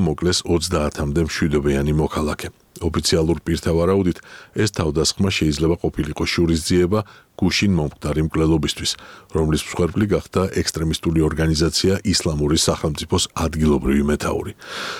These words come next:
ფრანს პრესის სააგენტოს მოყავს პროვინციის გუბერნატორის ნაცირ ხაზეს სიტყვები იმის თაობაზე, რომ სამოქალაქო პირთა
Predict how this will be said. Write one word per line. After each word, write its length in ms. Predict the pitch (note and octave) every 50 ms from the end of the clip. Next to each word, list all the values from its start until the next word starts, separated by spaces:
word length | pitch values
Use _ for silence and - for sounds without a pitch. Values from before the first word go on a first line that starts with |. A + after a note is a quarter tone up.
| - -
ფრანს 280 | _ - F#2+ F2 E2+ - -
პრესის 320 | E2+ F2 - - F2 -
სააგენტოს 600 | - F#2+ E2 E2 E2 D2+ E2+ D#2+ - G2+ G2 - -
მოყავს 380 | F2+ D#2+ D#2 - F#2 F2+ - - -
პროვინციის 460 | F2 F2 F2 F2 D#2+ - F2+ E2+ D#2 D#2+
გუბერნატორის 640 | F2 D#2+ D2+ F2 E2+ F2+ F#2 F2 - F2 E2+ F2+ - - - -
ნაცირ 460 | F#2 F2 E2+ F2 E2+ - - F#2+ E2+ -
ხაზეს 380 | - - F2 E2 F2 F2 - -
სიტყვები 380 | - G2 E2+ - - D#2+ C#2+ C#2+ D2+
იმის 160 | D#2 D#2+ D#2 - -
თაობაზე, 340 | G2 G2+ G2 G2 E2 D#2 C#2+ - - - - - - _
რომ 120 | - E2 D#2+ - -
სამოქალაქო 560 | - E2+ E2 E2 D#2 - E2+ D#2+ D#2 D2+ - D#2+ -
პირთა 260 | E2 E2 D#2 - F2+